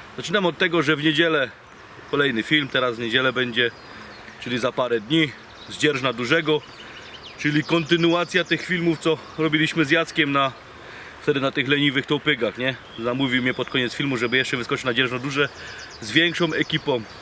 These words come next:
No i ten filmik udało mi się zmontować, wskakuje teraz w niedzielę. Następna rzecz to dwunasty, piętnasty sierpień.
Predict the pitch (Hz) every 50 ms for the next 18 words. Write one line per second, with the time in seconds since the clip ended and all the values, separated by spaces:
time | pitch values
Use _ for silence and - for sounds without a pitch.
0 | - 220 233 226 175 143 127 - - - - - - - - - - - - -
1 | - - - - 131 135 139 131 147 156 143 139 135 127 117 120 117 135 135 139
2 | 131 131 123 123 117 131 123 110 123 123 113 160 151 135 127 120 - - - -
3 | - 123 - - 135 127 123 113 - 117 107 110 104 - - - - - - -
4 | - - - - - - - - - - 120 127 123 123 143 131 113 95 85 -
5 | - - - - - - - - - - - - - - - - 139 147 143 196
6 | 190 190 185 180 160 170 180 165 - - - 160 151 151 139 123 - - - -
7 | - - - - - 113 117 143 156 165 175 170 - - - 165 151 - 156 147
8 | - - 147 147 - - 147 131 - 160 156 147 - 160 147 143 135